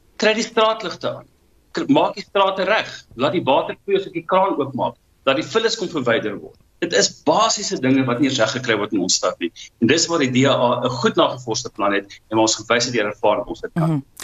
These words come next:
Speaker 1: Baie
Speaker 2: Ons sal daar met 'n haltroep dit aan Martin Meyer van die D A. Nou gaan ons na die I V P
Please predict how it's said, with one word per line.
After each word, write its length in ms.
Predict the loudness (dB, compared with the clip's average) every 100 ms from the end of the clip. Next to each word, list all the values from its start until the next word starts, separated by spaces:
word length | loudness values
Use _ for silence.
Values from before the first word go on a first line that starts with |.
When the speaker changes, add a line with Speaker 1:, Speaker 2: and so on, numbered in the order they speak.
| 0
Speaker 1:
Baie 140 | 0 0 -8 0
Speaker 2:
Ons 160 | 0 2
sal 120 | 2
daar 200 | 4 4
met 160 | 4
'n 40 | 4
haltroep 400 | 4 2 -2 2
dit 160 | 2
aan 160 | 4 4
Martin 440 | 4 4 2 0
Meyer 320 | 4 4 4 2
van 180 | 0
die 120 | -2 2
D 180 | 4
A. 300 | 4 4 2
Nou 200 | 4 2
gaan 180 | 0 -2
ons 160 | -2 -2
na 100 | -2
die 120 | 0
I 80 | 0
V 260 | 0 0 0
P 160 | 0